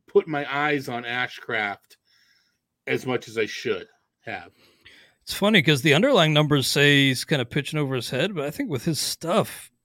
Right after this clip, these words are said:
Speaker 2: it's pretty legit. So I'm kinda
Speaker 1: Well, one of two things happen. Uh, regression sets in or the, the skills improve. And I
Speaker 2: Yeah.
Speaker 1: think the whole thing with Ashcraft in the beginning was betting on the come,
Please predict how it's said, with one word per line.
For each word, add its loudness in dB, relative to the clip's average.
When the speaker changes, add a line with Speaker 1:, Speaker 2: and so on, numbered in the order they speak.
Speaker 2:
it's -14
pretty -2
legit. -6
So -10
I'm -8
kinda -6
Speaker 1:
Well, 2
one 4
of 4
two -2
things -4
happen. 0
Uh, -2
regression -2
sets -6
in -2
or 0
the, -4
the -8
skills -4
improve. -8
And -8
I 4
Speaker 2:
Yeah. 2
Speaker 1:
think 4
the 0
whole 10
thing 6
with 4
Ashcraft 0
in -10
the -6
beginning -2
was -4
betting -2
on -8
the -8
come, -12